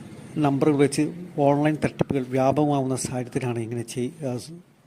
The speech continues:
ഇങ്ങനെ തീരുമാനമെടുത്തിട്ടുള്ളത്. സുരക്ഷയും അതുപോലെ സാങ്കേതിക പ്രശ്നങ്ങൾ ഒഴിവാക്കാനുമാണ് ഇത്തരമൊരു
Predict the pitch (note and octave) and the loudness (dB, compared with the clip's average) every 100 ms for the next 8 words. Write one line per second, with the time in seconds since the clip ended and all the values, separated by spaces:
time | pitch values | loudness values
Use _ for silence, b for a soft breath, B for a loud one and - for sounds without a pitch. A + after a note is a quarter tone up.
0 | _ - C#3 B2+ B2 B2 D3 - B2 B2 | _ -14 -8 -4 -4 -4 -8 -8 -6 -4
1 | B2 A#2+ A2+ - A#2+ A2+ B2+ G3 - b | -4 -4 -6 -8 -8 -6 -6 -10 -14 b
2 | b b b b - - C#3 C#3 - D3 | b b b b -8 -4 -2 -2 -2 -2
3 | D3+ C3+ C3+ C3+ D3 C3+ C3+ C#3+ C3+ C3+ | -2 -2 0 0 0 -2 -2 -4 -4 -6
4 | - C3+ B2+ B2+ D3 C#3+ C#3 B2+ B2 B2+ | -8 -6 -4 0 0 0 -4 -4 -4 -6
5 | E3 C#3 - C3 B2 B2+ | -8 -10 -4 -4 -2 -6